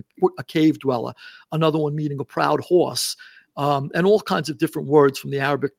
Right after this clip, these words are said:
uh, language. I was able to f-, trace the word mafia.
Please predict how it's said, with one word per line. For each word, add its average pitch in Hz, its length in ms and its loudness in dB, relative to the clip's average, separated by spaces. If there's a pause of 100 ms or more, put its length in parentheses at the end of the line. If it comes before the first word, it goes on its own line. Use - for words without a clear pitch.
(120)
uh, 131 140 -4
language. 160 540 -2 (480)
I 180 160 2
was 247 200 0
able 196 240 0
to - 120 -8
f-, - 160 -14
trace - 580 -2
the 160 100 0
word 156 400 2
mafia. 139 720 -4